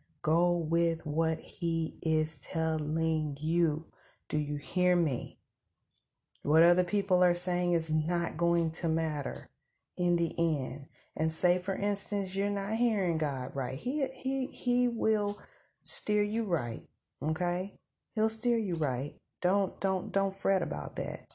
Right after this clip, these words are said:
You know, what you need to be concerned with is, is making sure your faith matches the word that God has given you. You feel me? And at times that can be challenging,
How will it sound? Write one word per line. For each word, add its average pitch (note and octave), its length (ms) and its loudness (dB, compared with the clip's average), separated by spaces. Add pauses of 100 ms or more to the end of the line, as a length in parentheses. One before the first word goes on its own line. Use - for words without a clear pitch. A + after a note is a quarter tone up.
(760)
You E3+ 100 4
know, E3 240 6
what E3+ 340 4
you F#3+ 200 2
need F#3 280 2
to E3+ 100 0
be E3+ 180 0
concerned E3 640 0
with D#3+ 240 0
is, - 400 -4
is D#3 200 -4
making E3+ 340 2
sure E3 240 -2
your D#3 180 0
faith E3+ 460 0
matches D#3 440 -2
the C#3+ 100 -2
word D3+ 440 0
that - 100 -4
God C#3 240 0
has B2+ 140 -4
given C#3 400 -6
you. - 160 -10 (640)
You C#3 100 -6
feel D#3 280 0
me? D#3+ 200 -2 (1160)
And E3 80 0
at D#3 140 0
times D3+ 380 0
that D3+ 160 0
can D#3+ 100 0
be D#3 100 -2
challenging, D#3 720 -2